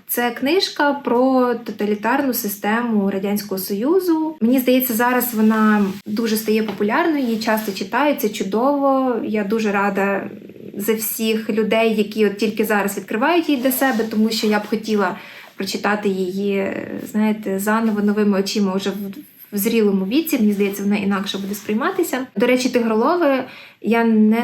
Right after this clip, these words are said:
дуже люблю, а от «Сад Гециманський» — дійсно прекрасна книжка.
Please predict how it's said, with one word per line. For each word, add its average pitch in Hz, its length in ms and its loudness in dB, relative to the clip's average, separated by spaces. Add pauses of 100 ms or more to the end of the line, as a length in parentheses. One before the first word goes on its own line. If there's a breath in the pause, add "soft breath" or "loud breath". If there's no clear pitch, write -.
(120)
дуже 175 320 -2
люблю, 190 360 -4
а 196 100 -2
от 202 160 -4
«Сад 208 180 -2
Гециманський» — 214 1300 -2
дійсно 226 480 0 (520)
прекрасна 196 480 -4
книжка. 285 480 -4